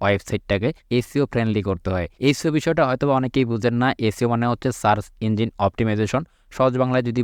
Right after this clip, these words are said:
বলি, আপনার আর্টিকেল এবং আপনার ওয়েবসাইটকে বিভিন্ন মানুষের সামনে পৌঁছে দেওয়াই হচ্ছে এসইওর কাজ। So, অবশ্যই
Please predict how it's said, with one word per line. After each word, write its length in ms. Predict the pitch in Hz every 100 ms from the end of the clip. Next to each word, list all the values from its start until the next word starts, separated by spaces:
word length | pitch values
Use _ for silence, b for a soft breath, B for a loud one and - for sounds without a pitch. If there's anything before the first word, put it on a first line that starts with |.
| 117
বলি, 160 | 117 131
আপনার 200 | 117 113 110 -
আর্টিকেল 460 | 107 - 113 123 127 123
এবং 100 | 110
আপনার 180 | 107 107
ওয়েবসাইটকে 560 | 101 104 - 104 - 120 139 _ _ -
বিভিন্ন 260 | 113 127 151 143 101
মানুষের 340 | 110 113 135 -
সামনে 240 | 113 104 107 -
পৌঁছে 240 | 120 135 123
দেওয়াই 200 | 117 113 98
হচ্ছে 240 | 95 - 170 - 131
এসইওর 360 | 123 - 107 98
কাজ। 140 | 95 90 - - -
So, 80 | 113 110 - 110
অবশ্যই 400 | 120 - 135